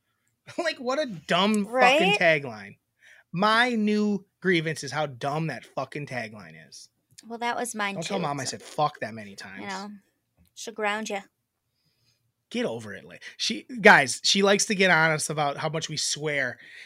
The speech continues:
Speaker 1: Guess what? She still only listened to one episode,
Speaker 2: Yeah.
Speaker 1: so she doesn't even have a, she doesn't get to have a take.
Speaker 2: No.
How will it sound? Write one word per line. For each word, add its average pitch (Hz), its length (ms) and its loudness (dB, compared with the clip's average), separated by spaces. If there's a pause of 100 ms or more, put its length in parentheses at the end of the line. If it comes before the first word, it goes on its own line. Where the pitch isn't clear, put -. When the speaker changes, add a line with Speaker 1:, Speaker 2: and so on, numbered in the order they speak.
(160)
Speaker 1:
Guess 185 220 6
what? 190 140 2
She - 120 0
still 185 240 4
only 170 180 0
listened 156 300 0
to 131 40 -4
one 135 140 -4
episode, 123 480 -6
Speaker 2:
Yeah. 190 160 0
Speaker 1:
so 175 60 2
she 160 100 -4
doesn't 143 300 -2
even 120 300 -10
have 110 220 -10
a, 107 40 -18 (140)
she - 120 -4
doesn't 165 160 -2
get 147 140 -6
to 139 60 -6
have 117 120 -10
a - 20 -18
take. - 360 -12
Speaker 2:
No. 196 340 -10